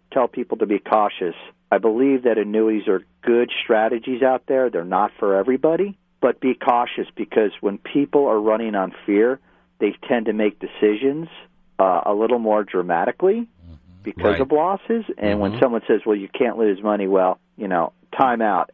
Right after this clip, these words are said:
Speaker 1: Anything can lose money.
Speaker 2: Yeah.
Speaker 1: I mean, yeah, it can't, but you, you want to explore, you know, all the options when it comes to these types of strategies and understand if you're gonna use one of those strategies, which one best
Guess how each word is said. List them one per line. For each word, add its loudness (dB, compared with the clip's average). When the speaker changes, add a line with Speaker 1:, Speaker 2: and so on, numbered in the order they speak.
Speaker 1:
Anything -2
can -6
lose 0
money. -2
Speaker 2:
Yeah. 2
Speaker 1:
I -10
mean, -6
yeah, 4
it -6
can't, -2
but 0
you, 0
you 2
want 0
to 2
explore, 0
you -4
know, -2
all 2
the -4
options 0
when -2
it -8
comes -4
to -6
these 0
types 2
of -8
strategies 0
and -4
understand 0
if -4
you're -4
gonna 0
use 0
one -2
of 4
those 0
strategies, 0
which -2
one -6
best 2